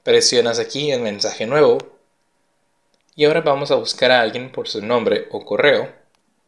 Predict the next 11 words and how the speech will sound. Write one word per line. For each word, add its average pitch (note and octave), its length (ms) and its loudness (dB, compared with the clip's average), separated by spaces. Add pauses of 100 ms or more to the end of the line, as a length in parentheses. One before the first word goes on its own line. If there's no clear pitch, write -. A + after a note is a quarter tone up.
(1400)
Vas G#2+ 200 -6
a G#2 80 -2
escribir F#2+ 340 -6
su G#2+ 140 -6
nombre, B2+ 480 0 (640)
presionas - 440 -10
aquí, E3+ 420 -4 (680)
luego A#2 260 2
presionas G2+ 480 -6
en A2 80 -10
siguiente D3 680 -4